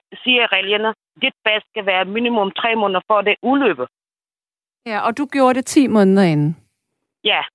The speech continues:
Speaker 1: men nu bruger du den situa-, mit pas-situation for at ikke... Altså, kan hjælpe mig til at komme tilbage igen i Danmark. Det er ligesom, der var en, øh, der sagde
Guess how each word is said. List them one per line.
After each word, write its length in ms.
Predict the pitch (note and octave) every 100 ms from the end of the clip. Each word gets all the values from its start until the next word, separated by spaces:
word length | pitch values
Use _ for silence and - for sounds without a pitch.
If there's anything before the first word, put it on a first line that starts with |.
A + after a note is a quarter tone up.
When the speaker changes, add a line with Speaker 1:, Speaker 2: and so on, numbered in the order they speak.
| _ -
Speaker 1:
men 100 | G3
nu 260 | A#3+ D4 G3
bruger 220 | B3+ C4+
du 100 | A3 B3+ A3+ _ F#3 A3
den 100 | A3+
situa-, 540 | - G#3+ G#3 G3 -
mit 100 | A3 - _
pas-situation 760 | B3 C4 - A3 G#3 - G3 G3
for 120 | G3
at 120 | F#3+ G3
ikke... 140 | G#3 _ _ _ _ _ _ _ _ _ _ -
Altså, 200 | F#3+ F#3+ - _ _ _ _
kan 120 | A3 F#3+
hjælpe 320 | G3 G3+ G3+
mig 140 | G3+ -
til 80 | F#3
at 140 | -
komme 160 | F#3 F3
tilbage 340 | E3 C#3 A#3+ D4
igen 180 | G#3 E3+
i 60 | D#3
Danmark. 380 | D3 C3+ C3+ -
Det 60 | G3+
er 60 | A3+
ligesom, 300 | C4+ A#3 A3
der 80 | G#3+
var 120 | G3+
en, 180 | G#3 A3+ - - C#3+ G3
øh, 300 | F3 D#3+ D#3+ - - - G3
der 80 | G3 G#3
sagde 160 | F#3+